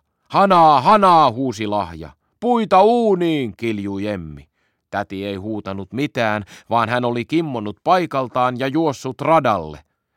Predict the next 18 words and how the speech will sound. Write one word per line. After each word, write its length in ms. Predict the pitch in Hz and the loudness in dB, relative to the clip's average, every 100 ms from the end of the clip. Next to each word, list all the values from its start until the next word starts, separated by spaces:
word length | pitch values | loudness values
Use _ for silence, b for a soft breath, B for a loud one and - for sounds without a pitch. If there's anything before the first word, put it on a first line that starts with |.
| - | -4
Hän 160 | 131 | -4
pinkaisi 580 | 127 185 175 135 139 131 | -2 -2 -2 -2 -2 -2
Myrskytuulen 840 | 147 208 175 - 131 135 117 104 101 | 0 0 -2 -8 -8 -6 -6 -6 -4
rinnalle 580 | 175 160 139 131 127 120 b | -2 -2 -4 -4 -6 -8 b
ja 120 | 127 147 | -4 2
vasta 340 | 196 - 151 | 2 2 -4
sitten 500 | 185 202 _ 135 123 | -2 -4 _ -4 -2
huusi, 460 | 135 135 117 117 - _ | -2 -4 -4 -8 -10 _
"Kiri, 360 | 233 254 220 196 | -2 0 0 -2
kiri!" 440 | 233 240 220 151 - _ _ _ _ _ _ _ _ _ _ | -2 0 2 0 -2 _ _ _ _ _ _ _ _ _ _
Kysyin 400 | - 139 127 120 | -4 -4 -2 -4
tädiltä, 480 | 107 165 139 110 120 - b | -2 -2 -2 -2 -4 -4 b
voittiko 540 | 185 185 - 107 107 | -2 -2 -4 -10 -6
Myrskytuuli. 840 | 107 127 110 - 80 78 76 73 71 _ _ _ - | -4 -4 -4 -12 -14 -14 -14 -14 -18 _ _ _ -8
Ei 220 | 120 117 110 | -4 -2 0
voittanut, 680 | 147 139 - 107 107 - | 0 0 -4 -8 -8 -8
vaan 240 | 107 117 113 | -4 -4 0
hävisi. 600 | 143 147 107 78 69 | 0 0 -2 -10 -16